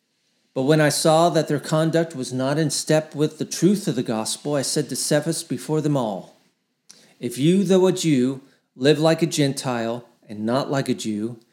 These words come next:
how can you force the Gentiles to live like Jews?" Now, verses eleven through fourteen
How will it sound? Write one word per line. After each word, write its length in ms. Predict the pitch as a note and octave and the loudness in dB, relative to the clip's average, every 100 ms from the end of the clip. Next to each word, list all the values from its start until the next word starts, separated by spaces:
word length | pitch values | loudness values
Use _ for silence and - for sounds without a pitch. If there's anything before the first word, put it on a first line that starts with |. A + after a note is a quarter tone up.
| _ _ | _ _
how 160 | - C#3+ | -2 0
can 180 | F3 E3 | 4 4
you 100 | E3 | 4
force 400 | - E3 E3 - | 2 2 2 0
the 120 | E3 | -2
Gentiles 960 | B2+ D#3+ D#3 - A2+ G#2+ G#2 G#2+ - - _ - | 2 2 2 -2 -2 -2 -4 -6 -10 -14 _ -8
to 80 | A2+ | -4
live 200 | A#2 A2+ | -2 -2
like 240 | A2 G#2+ | -4 -6
Jews?" 640 | - A2+ G2+ - - - - _ _ _ _ _ _ _ _ _ _ _ _ _ | -6 -6 -6 -10 -10 -12 -14 _ _ _ _ _ _ _ _ _ _ _ _ _
Now, 340 | C3+ C#3+ A#2 F#2+ - _ _ _ _ _ _ _ _ _ _ _ _ _ _ _ _ _ | -2 0 0 -6 -14 _ _ _ _ _ _ _ _ _ _ _ _ _ _ _ _ _
verses 500 | - D#3 F3 F#3+ E3 | 2 4 4 4 2
eleven 340 | D#3+ D#3+ E3+ F#3+ | 4 4 4 2
through 160 | G3+ | 0
fourteen 880 | - F#3 D#3 - F3+ E3 C3 B2+ - | 2 0 0 0 2 2 2 -2 -6